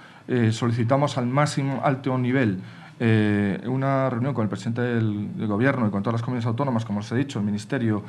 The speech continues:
y el sector. Si no se llegara a esa solución, que nos parece que es, no es posible,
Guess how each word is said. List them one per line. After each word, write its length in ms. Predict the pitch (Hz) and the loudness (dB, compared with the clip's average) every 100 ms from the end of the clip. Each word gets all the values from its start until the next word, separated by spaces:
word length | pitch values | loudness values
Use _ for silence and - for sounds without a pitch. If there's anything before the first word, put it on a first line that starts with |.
| - - | -12 -6
y 60 | 113 | -2
el 100 | 110 | -2
sector. 460 | - 113 123 117 - - - - | -2 -2 0 0 -2 -14 -20 -16
Si 280 | - - 131 | -8 0 6
no 320 | 156 190 196 196 - - | 8 8 6 2 -12 -20
se 180 | - 127 | -8 0
llegara 240 | 117 123 | 4 4
a 20 | 131 | 4
esa 140 | 131 | 0
solución, 360 | - 117 131 117 | -4 -2 0 2
que 120 | 113 | 2
nos 180 | 117 120 | 2 2
parece 380 | 123 131 143 | 0 0 0
que 160 | 123 123 | 0 0
es, 200 | 131 - - - - - - _ _ _ | 0 -4 -16 -20 -20 -20 -20 _ _ _
no 180 | 123 127 | -4 -2
es 100 | 139 | -2
posible, 440 | - 117 175 127 | -2 0 2 0